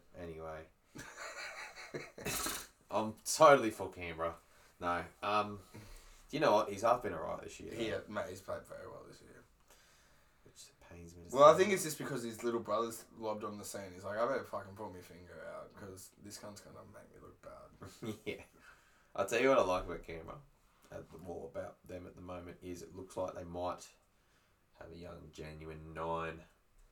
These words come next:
Speaker 2: He's
Speaker 1: Learning.
Speaker 2: not that young.
Speaker 1: Isn't he not?
Speaker 2: Nah, Wolford's old, bro. He's like
Speaker 1: Oh, mate, twenty-five, that's young.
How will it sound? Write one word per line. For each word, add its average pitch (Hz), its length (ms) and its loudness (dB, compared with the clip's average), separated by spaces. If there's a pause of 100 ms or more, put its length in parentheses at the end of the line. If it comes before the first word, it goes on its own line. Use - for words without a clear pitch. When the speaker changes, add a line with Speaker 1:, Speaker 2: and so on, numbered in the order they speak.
(320)
Speaker 2:
He's - 100 -10
Speaker 1:
Learning. 85 140 0
Speaker 2:
not 156 220 6
that 104 80 -6
young. 113 340 0 (460)
Speaker 1:
Isn't 127 200 -4
he 127 80 -2
not? 139 340 4 (260)
Speaker 2:
Nah, 123 280 0
Wolford's 156 460 2
old, 143 360 4
bro. 95 100 -8 (380)
He's 135 160 -6
like 123 320 -2
Speaker 1:
Oh, - 200 -10
mate, - 160 -10
twenty-five, 82 520 -4
that's - 220 -8
young. 82 240 -8